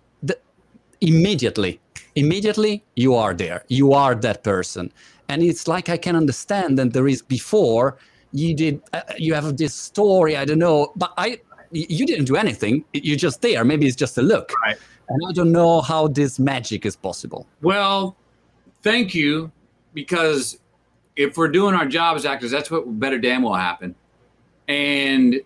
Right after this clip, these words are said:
Speaker 2: especially if you're someone who's not only an actor, but a celebrity and famous, where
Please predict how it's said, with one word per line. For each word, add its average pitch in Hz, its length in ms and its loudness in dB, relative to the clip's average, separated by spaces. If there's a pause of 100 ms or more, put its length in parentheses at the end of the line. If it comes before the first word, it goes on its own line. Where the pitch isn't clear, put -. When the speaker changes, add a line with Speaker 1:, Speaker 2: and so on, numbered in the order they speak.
(160)
Speaker 2:
especially 156 680 0
if 120 100 -4
you're 123 100 0
someone 127 920 2 (920)
who's 131 180 4
not 135 220 0
only 127 240 0
an 117 60 -2
actor, 123 360 -2
but 101 160 -2
a 101 60 0
celebrity 107 540 -2
and 82 160 -12
famous, 160 480 -2
where 110 380 0